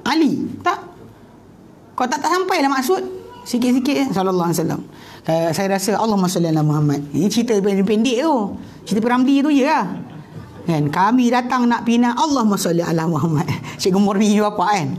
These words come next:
Hmm. Betul lah. Tapi tak. Sebab tu kenapa para sahabat Nabi, diorang adalah orang yang paling tahu tentang kehendak Allah Ta'ala dan Rasulnya.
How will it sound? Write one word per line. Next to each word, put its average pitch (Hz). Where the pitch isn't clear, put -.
Hmm. -
Betul 190
lah. -
Tapi 269
tak. -
Sebab 349
tu 403
kenapa 311
para 339
sahabat 339
Nabi, 254
diorang 381
adalah 339
orang 359
yang 311
paling 339
tahu 339
tentang 285
kehendak 311
Allah 311
Ta'ala 311
dan 311
Rasulnya. 320